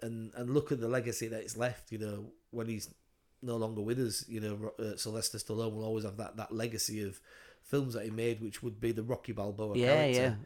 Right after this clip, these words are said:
Speaker 2: I'll just jump in on
Speaker 1: Um,
Speaker 2: that 'cause I
Speaker 1: really,
Speaker 2: didn't,
Speaker 1: I mean,
Speaker 2: I didn't
Speaker 1: I've, I've
Speaker 2: mention
Speaker 1: got a
Speaker 2: that.
Speaker 1: lot of love for Rocky. Real, real lot of
Speaker 2: I
Speaker 1: love
Speaker 2: mentioned
Speaker 1: for
Speaker 2: that the other day 'cause obviously at the time of recording, Creed three's been, been at cinema a
Speaker 1: Yeah,
Speaker 2: couple of
Speaker 1: yeah.
Speaker 2: weeks now, or weeks, sir. Um,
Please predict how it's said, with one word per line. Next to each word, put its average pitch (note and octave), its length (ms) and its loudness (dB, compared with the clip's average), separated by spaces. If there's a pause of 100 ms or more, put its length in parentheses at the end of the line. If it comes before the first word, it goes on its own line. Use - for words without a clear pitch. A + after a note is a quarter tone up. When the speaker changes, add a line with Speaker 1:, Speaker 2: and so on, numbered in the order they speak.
(140)
Speaker 2:
I'll C#3+ 100 6
just F3+ 200 4
jump F3+ 160 12
in E3 80 12
on E3+ 80 12
Speaker 1:
Um, - 20 10
Speaker 2:
that B2+ 140 6
'cause - 80 0
I C3 160 8
Speaker 1:
really, D3+ 180 12
Speaker 2:
didn't, C#3 80 6
Speaker 1:
I D3+ 40 2
mean, D3+ 200 -6 (360)
Speaker 2:
I D3 60 4
didn't E3 140 8
Speaker 1:
I've, - 0 -
I've - 20 4
Speaker 2:
mention E3+ 300 10
Speaker 1:
got C#3+ 120 10
a - 20 8
Speaker 2:
that. C3 60 8
Speaker 1:
lot C3+ 180 8
of G#2 60 2
love A#2 160 2
for A2 120 -2
Rocky. F2+ 380 -8 (100)
Real, A#2 380 2
real G#2 240 -2
lot G2 80 -4
of - 80 -2
Speaker 2:
I C3+ 40 6
Speaker 1:
love C#3 40 10
Speaker 2:
mentioned E3 300 8
Speaker 1:
for C#3+ 40 6
Speaker 2:
that - 80 2
the A2+ 100 2
other G2+ 120 -2
day B2+ 360 8
'cause - 220 -4 (200)
obviously B2+ 360 2 (240)
at A2 120 0
the - 60 -6
time C3+ 220 8
of A#2+ 100 6
recording, A2 460 8
Creed A#2 300 2
three's A#2 480 4 (480)
been, G#2+ 280 2
been G#2+ 140 2
at F2 80 -2
cinema G#2+ 360 2
a G2+ 100 -2
Speaker 1:
Yeah, D3+ 240 2
Speaker 2:
couple A2+ 220 0
of A2 60 6
Speaker 1:
yeah. B2+ 60 8
Speaker 2:
weeks B2+ 200 2
now, G2 180 -2 (640)
or F#2+ 100 4
weeks, F#2+ 260 0
sir. - 160 -2 (420)
Um, A2+ 520 6